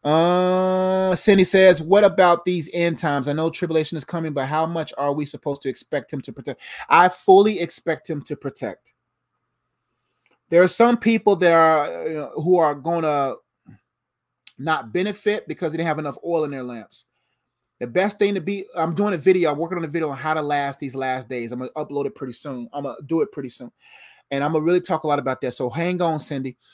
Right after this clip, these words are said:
But to, uh, what about these end times? Uh, make time. In these end times, extend your time with God. Make more time with God. Become more settled in God, 'cause he'll lead and guide. If, if he could take care of Elijah by guiding him to feed him and protect him, even in,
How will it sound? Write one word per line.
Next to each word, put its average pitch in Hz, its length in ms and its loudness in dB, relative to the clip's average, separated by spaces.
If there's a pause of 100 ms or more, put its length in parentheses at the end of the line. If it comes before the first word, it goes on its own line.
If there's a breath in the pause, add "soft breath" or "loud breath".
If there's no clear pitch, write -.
(180 soft breath)
But 135 120 -8
to, 160 240 -4
uh, 147 240 2
what 165 200 0
about 160 200 -2
these 170 140 -6
end 165 140 -6
times? 170 400 -6 (320 soft breath)
Uh, 139 400 4 (160)
make 151 320 -2
time. 120 360 -8 (520)
In 127 100 -8
these 151 180 -4
end 170 180 -2
times, 175 460 -6 (220)
extend 160 380 -6
your 156 100 -6
time 147 240 -8
with 139 140 -10
God. 127 260 -4
Make 139 200 -6
more 151 200 -8
time 147 280 -8
with 131 140 -10
God. 127 320 -6
Become 156 300 -10
more 151 160 -6
settled 147 280 -6
in 131 80 -8
God, 117 280 -6 (280 loud breath)
'cause 127 140 -4
he'll 170 200 -2
lead 151 180 -2
and 135 80 -4
guide. 131 120 -4 (220 loud breath)
If, 147 300 -6
if 139 240 -6
he 202 180 2
could 190 140 -8
take 196 180 0
care 190 120 0
of 160 40 -6
Elijah 170 420 0
by 143 240 -2
guiding 160 380 -2
him 170 260 -6
to 131 140 -6
feed 185 320 -6
him 170 140 -4
and 147 80 -6
protect 170 360 -6
him, 170 200 -4
even 180 260 -4
in, 160 200 -6